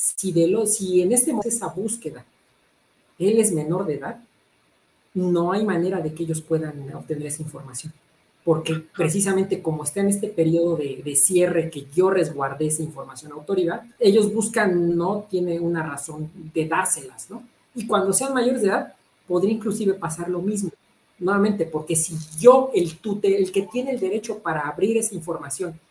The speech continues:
que son los padres por adopción, o el lado no lo hace, de este lado no tienen razón para, para hacerlo, ¿no? Entonces, desgraciadamente,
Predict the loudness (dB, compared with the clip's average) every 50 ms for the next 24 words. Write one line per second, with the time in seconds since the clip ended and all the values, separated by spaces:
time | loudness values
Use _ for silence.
0 | _ _ -8 -6 -4 -2 0 0 0 0 -2 -4 -2 -2 0 0 0 0 -2 -4
1 | -6 -12 _ -16 -14 -14 -14 -16 -16 _ -10 -8 -8 -8 -8 -10 -4 _ 4 6
2 | 6 6 4 4 2 0 -2 -4 -6 -12 _ -4 -2 0 2 2 2 2 0 -2
3 | -2 -4 -6 -8 -12 _ _ _ _ _ _ _ _ _ _ -2 0 2 2 2
4 | 2 4 2 2 2 2 2 0 0 -4 -8 -14 _ -4 -2 0 2 2 0 -2
5 | -4 -4 -4 -2 -2 -2 -2 -4 -6 -8 -10 -8 -6 -8 -8 -8 -8 -10 -10 -10
6 | -12 -18 _ _ _ _ _ _ _ -6 -6 -4 -4 -4 -6 -6 -8 -8 -8 -6
7 | -6 -4 -2 0 2 2 2 2 0 -2 -2 -2 0 2 2 2 2 4 4 4
8 | 4 2 2 2 2 2 2 0